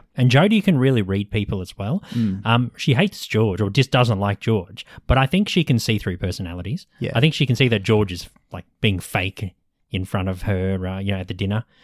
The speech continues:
Speaker 2: Yeah.
Speaker 1: as well as Karen. I, I, I feel like she can probably sense it. She's got a good sense. 'Cause when you deal with so many people, you know, I could imagine when you're getting massages done,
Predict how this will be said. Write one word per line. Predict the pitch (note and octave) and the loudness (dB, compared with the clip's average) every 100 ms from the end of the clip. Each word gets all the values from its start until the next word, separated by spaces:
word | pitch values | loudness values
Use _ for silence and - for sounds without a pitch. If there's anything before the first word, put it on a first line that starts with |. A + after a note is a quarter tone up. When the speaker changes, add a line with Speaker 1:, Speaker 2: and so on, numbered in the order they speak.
| _ | _
Speaker 2:
Yeah. | - G#2 | -2 0
Speaker 1:
as | G2 | 0
well | F#2+ | -2
as | F#2+ | -2
Karen. | - G2 G#2+ E3 | -6 -2 2 2
I, | E3+ B2 B2+ | 2 2 2
I, | A#2+ C3+ | 0 0
I | A#2 | 2
feel | D3 C3 | 6 6
like | A#2 A2+ | 6 4
she | - | -2
can | A2+ - A2+ | -6 -4 0
probably | A#2 G2 | 0 -2
sense | - G2 - | -4 -6 0
it. | F#3+ | -2
She's | - | 0
got | A#2+ | -4
a | G2+ | -2
good | G2+ | -4
sense. | - A2+ - - | 0 -2 -2 -2
'Cause | F#3+ D#3+ | 0 4
when | G#3 | 6
you | F3 | 6
deal | G#3+ | 6
with | D#3+ - | 4 2
so | B2+ | 0
many | G2 | 0
people, | A2 A2 - E2 F#2+ - - | 0 0 0 -8 -10 -16 -14
you | - | -12
know, | - | -4
I | C3+ | 2
could | E3+ | 4
imagine | C#3+ D3 C#3 C3 A#2+ - | 4 4 4 2 2 -4
when | C#3 B2+ | 0 4
you're | A2+ | 4
getting | A#2 A#2+ G#2+ | 4 4 4
massages | G#2 - A2+ A#2+ A#2 G2+ | 2 2 2 2 2 2
done, | G#2 G2+ G2+ | 2 2 0